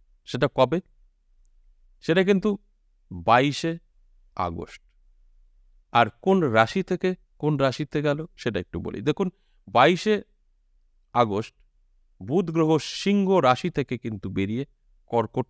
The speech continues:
রাশিতে প্রবেশ করেছে, আর কর্কট রাশিতে গিয়েই কিন্তু বক্রী হয়েছে। তার ফলেই এই তিনটে রাশির জন্য অত্যন্ত শুভ।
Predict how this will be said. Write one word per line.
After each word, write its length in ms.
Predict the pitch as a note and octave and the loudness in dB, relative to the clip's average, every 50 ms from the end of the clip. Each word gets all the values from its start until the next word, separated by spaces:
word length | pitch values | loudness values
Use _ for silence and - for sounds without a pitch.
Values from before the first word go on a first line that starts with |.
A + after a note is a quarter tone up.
| - F#2+ | -4 0
রাশিতে 400 | G2+ G2+ G2+ - - B2 - - C#3 | 2 2 2 0 -2 -8 -6 -8 -8
প্রবেশ 360 | - - F#2 F#2 E2+ F2+ - - | -6 -6 -6 -4 -4 -4 -6 -8
করেছে, 320 | - D#2+ F#2 F#2 - - - _ _ _ _ _ - - | -10 -8 -8 -8 -8 -12 -20 _ _ _ _ _ -4 0
আর 100 | C3 C3 - - | 0 0 0 2
কর্কট 400 | - C3 B2 B2+ - - E3+ - - A#2+ G2+ | 2 2 2 2 2 -2 -2 -2 -2 0 2
রাশিতে 380 | G2+ G2+ - - D3 C#3+ - D3 | 2 2 2 0 -6 -4 -6 -6
গিয়েই 300 | C#3 C3+ C#3 C3 A2+ G#2 | -4 -2 -2 0 0 -2
কিন্তু 320 | - - G#2+ G2+ F#2+ - D3+ E3 C3 G#2 | -4 -6 -6 -6 -4 -4 -6 -6 -6 -6
বক্রী 440 | G2 F#2+ - _ - - A#2 A2 - - | -6 -8 -8 _ -12 -8 -6 -6 -6 -6
হয়েছে। 340 | - F2+ E2+ E2+ - - - _ _ _ _ _ _ _ _ _ - | -8 -8 -8 -8 -10 -16 -20 _ _ _ _ _ _ _ _ _ 4
তার 160 | C#3+ D3 D#3 E3+ | 6 6 6 4
ফলেই 380 | - - - F#3+ G3+ G#3+ A#3 A3 - _ - | 2 0 2 2 4 4 2 0 -2 _ -6
এই 140 | C3+ C3+ | -6 -6
তিনটে 380 | B2+ - - B2 B2+ B2+ B2+ D#3 | -6 -4 -4 -2 -2 -2 0 0
রাশির 340 | D#3 E3 D#3+ D3 - F#3+ E3 E3 | 0 0 0 0 -2 -6 -4 -2
জন্য 260 | E3 E3+ E3 E3+ E3+ F3 - _ _ _ _ _ _ _ _ - | -2 -2 -2 -2 -4 -6 -10 _ _ _ _ _ _ _ _ -14
অত্যন্ত 460 | A#2+ - _ _ - C#3+ C#3 C3 - C3 | -14 -14 _ _ -6 -6 -6 -4 -4 -4
শুভ। 280 | A#2+ - - F#2 E2 | -4 -4 -4 -6 -6